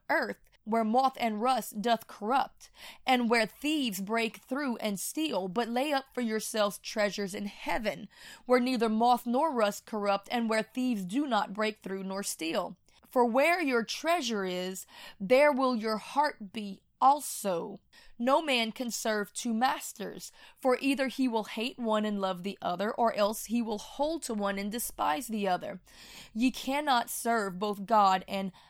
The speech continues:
mammon, mammon representing materialism, money. You might call it the god of this world. We can't serve the God of heaven and the God of this world at the same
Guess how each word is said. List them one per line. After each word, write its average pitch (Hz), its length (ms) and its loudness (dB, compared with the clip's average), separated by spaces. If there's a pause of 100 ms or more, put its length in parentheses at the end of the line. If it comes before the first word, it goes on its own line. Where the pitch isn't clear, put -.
mammon, 226 540 0
mammon 208 340 -2
representing 202 720 -4
materialism, 196 1200 -4
money. 226 500 -4 (520)
You 254 160 2
might 233 200 4
call 254 300 6
it 208 180 -2
the 196 240 2 (300)
god 233 300 6
of 196 160 -2
this 196 240 -6
world. 226 480 0
We 254 100 -4
can't 247 320 -8
serve 269 580 -2
the 220 100 -2
God 226 260 6
of 196 100 -6
heaven 220 560 -2
and 220 140 -4
the 214 40 -4
God 220 280 2
of 175 180 -6
this 302 300 -6
world 190 400 -2 (440)
at 262 220 4
the 220 80 -6
same 196 460 -8